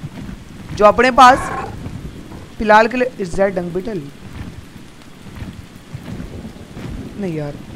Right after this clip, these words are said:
दूर से तो डंग बीटल की तरह ही लग रहा था। Is that dung beetle? ओके, alright, खतरा नहीं है आजू बाजू। ओके,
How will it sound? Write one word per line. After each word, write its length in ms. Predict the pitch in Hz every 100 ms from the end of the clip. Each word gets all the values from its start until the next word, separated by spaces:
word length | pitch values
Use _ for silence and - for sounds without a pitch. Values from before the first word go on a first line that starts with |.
| - - - 190
दूर 180 | 175 214
से 120 | 214
तो 120 | 269 269
डंग 220 | 240 240
बीटल 240 | 240 254
की 80 | 254
तरह 200 | 254 240
ही 60 | 247
लग 160 | 214
रहा 160 | 170 160
था। 140 | 175 175 - - - - - - - - - - - -
Is 140 | 185
that 280 | 165 208 254
dung 160 | 247 196
beetle? 320 | 156 - 139 - - - - - - - - - - - - - - - - -
ओके, 340 | 202 - - 190 - - - - - - - - - - - - - - - - 190
alright, 400 | 190 - - - - - - - - - - - - - -
खतरा 300 | 180 220 226
नहीं 140 | 190
है 60 | 165
आजू 200 | 160 165
बाजू। 1200 | 160 160 208 - - - - - - - - 220
ओके, 240 | 220 -